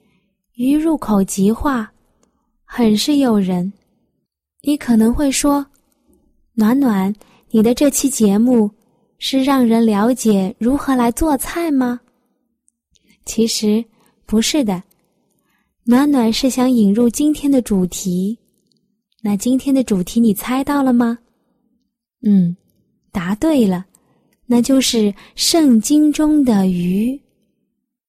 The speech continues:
鱼是脊椎动物，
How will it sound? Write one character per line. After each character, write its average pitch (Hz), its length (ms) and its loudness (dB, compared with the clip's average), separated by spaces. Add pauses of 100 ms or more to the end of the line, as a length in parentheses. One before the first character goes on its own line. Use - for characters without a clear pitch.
(1120)
鱼 269 300 2
是 302 240 -2
脊 202 220 0
椎 269 260 0
动 247 240 2
物， 185 200 -2